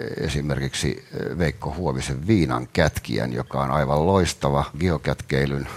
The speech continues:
alkeisteos siis. Viinan kätkijä kertoo tarinan ikääntyneestä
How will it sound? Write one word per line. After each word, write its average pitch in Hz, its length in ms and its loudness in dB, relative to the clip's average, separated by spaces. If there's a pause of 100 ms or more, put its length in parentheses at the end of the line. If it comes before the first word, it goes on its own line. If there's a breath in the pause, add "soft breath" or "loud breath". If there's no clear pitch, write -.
alkeisteos 82 1160 6
siis. 67 360 -2 (720 loud breath)
Viinan 113 240 10
kätkijä 87 380 6
kertoo 76 380 2
tarinan 71 480 4
ikääntyneestä 71 640 0